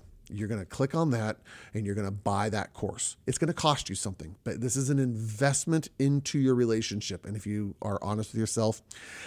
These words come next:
a small investment in a course to have a better marriage is a heck of a lot cheaper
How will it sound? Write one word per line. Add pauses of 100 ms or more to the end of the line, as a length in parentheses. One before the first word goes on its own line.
(1300)
a
small
investment
in
a
course
to
have
a
better
marriage
is
a
heck
of
a
lot
cheaper